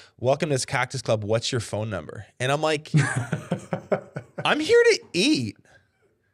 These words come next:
Speaker 1: You don't need that." Like, this is, like, it, like, you know, I'm, I'm, I'm not some, trust me, I'm not some, like, paranoid, like, schizophrenic who thinks something's shady. I'm just, like, it's just, like, that's just not what I'm here. Like, that's not what this is about.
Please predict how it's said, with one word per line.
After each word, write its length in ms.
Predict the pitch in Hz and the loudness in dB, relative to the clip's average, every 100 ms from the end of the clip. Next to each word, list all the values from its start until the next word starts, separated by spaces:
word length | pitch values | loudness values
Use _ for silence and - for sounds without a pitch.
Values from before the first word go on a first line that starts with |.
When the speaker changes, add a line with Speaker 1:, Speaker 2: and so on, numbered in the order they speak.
| _ _ _ - - _ - _ _ 147 | _ _ _ -20 -20 _ -20 _ _ 0
Speaker 1:
You 140 | 185 | 4
don't 220 | 285 370 | 4 4
need 300 | 233 392 294 | 0 0 2
that." 420 | 151 113 92 - - - | 2 2 -2 -6 -14 -2
Like, 260 | 165 180 | 2 2
this 220 | 226 240 262 | 2 0 0
is, 200 | 233 208 | 0 2
like, 480 | 226 214 202 - | 4 4 2 2
it, 160 | 202 196 | 2 4
like, 300 | 202 196 - - - _ _ | 2 0 -4 -20 -20 _ _
you 100 | 190 | -6
know, 120 | 185 | -4
I'm, 220 | 180 202 208 | -2 -2 0
I'm, 160 | 226 208 | 0 0
I'm 100 | 220 | 0
not 160 | 202 | 0
some, 320 | - 170 160 | 0 0 0
trust 220 | 156 180 147 | 0 0 0
me, 40 | |
I'm 60 | 147 | -2
not 80 | |
some, 140 | 156 170 | -2 -2
like, 180 | 135 - | -4 -4
paranoid, 560 | 143 139 139 127 123 | 0 0 2 0 2
like, 220 | 117 113 | 2 0
schizophrenic 680 | - - 131 120 131 123 120 | -2 -2 -2 -2 -2 -2 -2
who 100 | 120 | -2
thinks 260 | 107 120 - | -2 -4 -2
something's 340 | 120 110 107 | -2 -2 -2
shady. 300 | - 120 123 | 0 0 0
I'm 100 | 139 | 0
just, 160 | 156 156 | 2 2
like, 180 | 147 - - - - | 0 -4 -18 -8 -2
it's 220 | 175 - | 0 2
just, 200 | 196 - | 2 2
like, 140 | 165 | 2
that's 220 | 170 151 | 0 0
just 120 | 175 156 | -2 -2
not 200 | 160 143 | -4 0
what 160 | 139 | 0
I'm 100 | 131 | 0
here. 460 | 113 143 139 127 120 | -4 -2 0 0 0
Like, 180 | 123 117 | -2 0
that's 160 | 135 | -2
not 100 | 156 | 0
what 100 | 139 | -2
this 160 | 127 120 | -2 -4
is 80 | 107 | -4
about. 580 | 92 120 151 85 - | -2 0 0 -2 -10